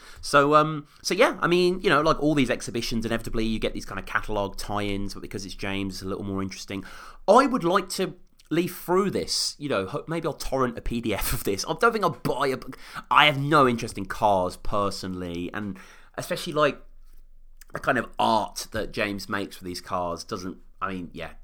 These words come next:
doesn't really intrigue me in any way, but I would like to read the introduction. I would like to just ha-, you know, have a flick through. So, uh, that's something to look forward to. And that pretty much brings us to the end of our exploration of Metallica books. There are gonna be loads of books that I've missed. There are gonna be,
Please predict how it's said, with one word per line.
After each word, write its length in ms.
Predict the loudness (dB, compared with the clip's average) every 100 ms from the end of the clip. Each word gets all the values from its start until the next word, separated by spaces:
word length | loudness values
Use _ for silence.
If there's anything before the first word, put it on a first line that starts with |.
| -14
doesn't 240 | -12 -12
really 240 | -10 -10
intrigue 420 | -10 -12 -10 -10 -8
me 120 | -8
in 40 |
any 140 | -6 -8
way, 140 | -8
but 120 | -4
I 40 | -2
would 180 | 0
like 140 | 0 -2
to 100 | -4
read 140 | -6
the 80 | -4
introduction. 420 | -6 -8 -10 -8
I 80 | -8
would 160 | -6 -6
like 200 | -8 -8
to 180 | -12 -12 -16 -16
just 200 | -14 -14 -14
ha-, 120 | -18 -16
you 80 |
know, 60 | -14
have 200 | -8 -8
a 60 | -8
flick 280 | -10 -10
through. 340 | -10 -10 -8 -8
So, 320 | -4 0 2
uh, 180 | 0 -2 -8 -10 4
that's 240 | 4 4
something 260 | 0 -2 -4
to 100 | -6
look 180 | -6
forward 380 | -4 -4 -2 -2
to. 380 | -4 -2 -2 -4 -10 -20 -12 -6
And 120 | -2
that 200 | -2 -2
pretty 180 | -4 -2
much 240 | -4 -8
brings 380 | -4 -2 -2 -6
us 100 | -8
to 80 | -8
the 160 | -8 -6
end 400 | -6 -4 -6 -10
of 80 | -8
our 160 | -4 -4
exploration 640 | -6 -4 -4 -4 -6 -10
of 180 | -8 -8
Metallica 440 | -6 -6 -6 -6
books. 280 | -6 -6 -4
There 100 | -6 -2
are 200 | 2 2
gonna 140 | 2
be 80 | -2
loads 220 | 0 -2
of 80 | -4
books 260 | -10 -10 -10
that 80 |
I've 140 | -10 -10
missed. 340 | -12 -12 -16 -18 -20 -14
There 160 | -8 -4
are 300 | 2 2 2
gonna 180 | 0 -2
be, 300 | 0 -2